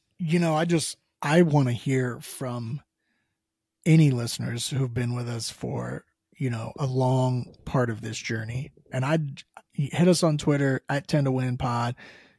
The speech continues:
Hit us in the comment section in any of the episodes. Uh, you can find me or Jason on LinkedIn or Facebook, um, or you can find me on LinkedIn and Facebook. You can find Jason on Facebook and Instagram. So, you know, I just wanna hear from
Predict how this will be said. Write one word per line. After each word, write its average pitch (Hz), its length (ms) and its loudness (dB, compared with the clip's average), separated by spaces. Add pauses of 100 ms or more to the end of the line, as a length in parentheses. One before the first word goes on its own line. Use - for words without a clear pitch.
Hit 160 220 6
us 156 320 4 (100)
in 143 160 4
the 123 100 0
comment 127 440 -2
section 123 420 -4
in 113 140 -4
any 131 220 0
of 120 80 -4
the 117 120 -4
episodes. 113 760 -4 (400)
Uh, 117 300 -8
you 131 140 -8
can - 160 -12
find 127 400 0
me 120 520 0 (480)
or 131 180 0
Jason 120 480 -2
on 110 120 -4
LinkedIn 117 480 -4
or 110 100 -6
Facebook, 113 640 -6 (200)
um, 110 600 -6
or 131 100 -2
you 131 120 0
can 135 100 0
find 120 240 0
me 135 120 4
on 120 140 -2
LinkedIn 117 360 -4
and 113 220 -4
Facebook. 117 460 -8
You 120 120 -8
can 117 60 -8
find 113 240 -6
Jason 120 340 -6
on 117 300 -8 (100)
Facebook 120 440 -4
and 117 80 -6
Instagram. 120 580 -2
So, 117 260 -2 (560)
you 127 120 -2
know, 113 280 -2
I 147 160 -2
just 208 220 4
wanna 120 140 -2
hear 120 280 -2
from 117 420 -8